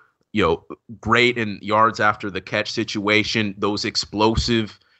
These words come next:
type situations we've talked about that the Titans are lacking in.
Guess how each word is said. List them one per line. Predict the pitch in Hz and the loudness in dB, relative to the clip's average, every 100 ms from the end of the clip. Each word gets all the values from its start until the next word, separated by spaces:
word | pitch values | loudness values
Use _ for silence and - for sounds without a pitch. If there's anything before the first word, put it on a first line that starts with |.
| _ | _
type | - 113 - | -2 -2 0
situations | 120 117 101 110 110 113 107 | -2 -4 -2 0 0 -4 -8
we've | 104 101 | -8 -8
talked | - 104 110 - | 0 4 4 2
about | 104 107 | 0 0
that | 104 98 | -2 -6
the | 101 | -6
Titans | 107 107 107 98 | -4 -4 -4 -4
are | 92 | -2
lacking | 90 98 104 113 104 | 2 2 2 -2 -4
in. | 110 107 | -4 -6